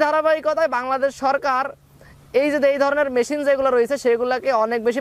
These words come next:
প্রাধান্য দিচ্ছে এবং কিছু কিছু বাংলাদেশের বেসরকারি কোম্পানিও যারা রয়েছে, এই ধরনের মেশিনকে, মেশিন ইম্পোর্ট করতেছে। তারই মতো একজন কোম্পানি হচ্ছে জনতা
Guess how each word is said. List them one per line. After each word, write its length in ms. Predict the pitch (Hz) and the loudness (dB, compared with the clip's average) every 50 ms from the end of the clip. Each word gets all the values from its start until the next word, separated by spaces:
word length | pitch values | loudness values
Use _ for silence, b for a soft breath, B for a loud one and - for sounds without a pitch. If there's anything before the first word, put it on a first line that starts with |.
| 254 | -2
প্রাধান্য 280 | 254 214 208 240 240 247 254 226 | -2 -2 -2 -2 -2 -2 -4 -4
দিচ্ছে 220 | 262 233 - - 277 285 | -6 -8 -2 2 2 2
এবং 120 | 254 269 269 240 233 | 2 0 -2 -4 -6
কিছু 160 | 233 - 262 226 | -8 -8 -8 -8
কিছু 140 | 254 220 269 240 233 | -6 -4 -2 0 0
বাংলাদেশের 420 | 208 208 214 220 220 233 226 262 233 214 | 0 0 0 0 0 0 0 0 0 0
বেসরকারি 340 | 208 190 220 220 220 233 240 - 220 | 0 0 0 0 0 -2 -2 -2 -2
কোম্পানিও 300 | 208 196 214 220 240 254 | -2 0 -2 -2 0 0
যারা 180 | 240 247 240 233 226 | 0 2 2 2 2
রয়েছে, 240 | 226 220 220 - 277 277 269 | 2 2 2 2 2 2 2
এই 40 | 226 202 | 4 2
ধরনের 220 | 214 208 226 233 220 | 2 2 0 0 -2
মেশিনকে, 300 | 208 - 233 220 - 208 208 | -2 -2 -2 -4 -4 -2 -2
মেশিন 180 | 202 185 190 208 202 | -2 -2 -2 -4 -4
ইম্পোর্ট 200 | 185 202 202 185 - | -2 -2 -4 -4 -4
করতেছে। 260 | 175 - 170 196 214 - - - - | -6 -6 -6 -6 -6 -8 -8 -6 -2
তারই 220 | 208 226 247 277 269 262 | -2 0 0 0 0 0
মতো 160 | 269 269 285 285 277 254 | 0 2 2 0 0 -2
একজন 260 | 233 226 269 277 277 277 B B B B B B B - | 0 2 2 2 0 -2 B B B B B B B -2
কোম্পানি 280 | 226 247 240 269 277 269 277 | -2 0 0 0 0 2 0
হচ্ছে 160 | 262 254 294 226 226 | 0 0 0 0 0
জনতা 220 | 226 226 226 254 | 0 0 0 0